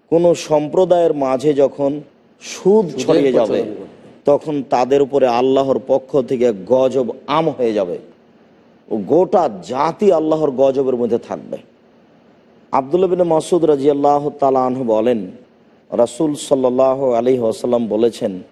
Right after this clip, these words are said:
Speaker 1: "ইযা যাহারা ফি কওমিন আজ-জিনা ওয়ার রিবা ফাকাদ আম্মাহুমুল্লাহু তাআলা আযাবান মিনহু।"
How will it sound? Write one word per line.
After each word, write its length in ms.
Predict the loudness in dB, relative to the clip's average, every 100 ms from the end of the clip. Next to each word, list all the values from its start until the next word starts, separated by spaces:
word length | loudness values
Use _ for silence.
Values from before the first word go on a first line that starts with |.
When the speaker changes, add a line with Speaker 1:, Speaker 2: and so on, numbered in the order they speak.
| _ _ _ _ _ -2
Speaker 1:
"ইযা 400 | 0 2 2 2 2
যাহারা 520 | 0 2 2 2 2
ফি 220 | 0 -2 -4 0
কওমিন 520 | 0 2 0 -2 -4 -6 -4
আজ-জিনা 680 | -6 -6 0 0 0 -4 -10 -20 _ _
ওয়ার 340 | -2 -2 0 2
রিবা 320 | 2 2 -4 -8 _ _ _ _ -4
ফাকাদ 300 | -2 -2 -2 -4
আম্মাহুমুল্লাহু 1500 | -2 2 2 2 0 2 2 0 -2 -2 0 2 2 2 -2
তাআলা 340 | 2 2 2
আযাবান 580 | 0 0 2 2 2 -2
মিনহু।" 340 | -6 -10 -12